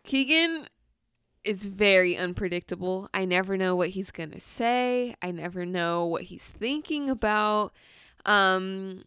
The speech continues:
and that kinda leads into the next thing, is that, like, Keegan gets very, um, consumed with a topic or idea. That was something I learned very quickly. I kinda wish I would have known before.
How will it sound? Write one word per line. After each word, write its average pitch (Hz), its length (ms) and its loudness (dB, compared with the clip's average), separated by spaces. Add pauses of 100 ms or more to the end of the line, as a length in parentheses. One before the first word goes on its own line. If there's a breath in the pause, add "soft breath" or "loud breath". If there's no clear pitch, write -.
(160)
and 247 120 2
that 302 100 4
kinda 330 160 2
leads 269 220 0
into 254 200 -4
the 233 120 0
next 196 260 -2
thing, 180 240 -6
is 180 120 -4
that, 185 180 2
like, 190 180 0
Keegan 269 480 -4
gets 196 380 0
very, 196 880 -2 (400 soft breath)
um, 175 420 2 (800)
consumed 233 840 0
with 180 280 -2
a 170 120 -4
topic 175 640 -4
or 180 240 0
idea. 175 580 -6 (100)
That 190 140 2
was 202 100 0
something 196 320 -2
I 180 80 2
learned 175 280 -2
very 175 340 2
quickly. 202 520 -2
I - 40 0
kinda 196 300 0
wish 220 180 -4
I 190 60 2
would 190 120 2
have 185 120 -4
known 185 200 0
before. 185 420 0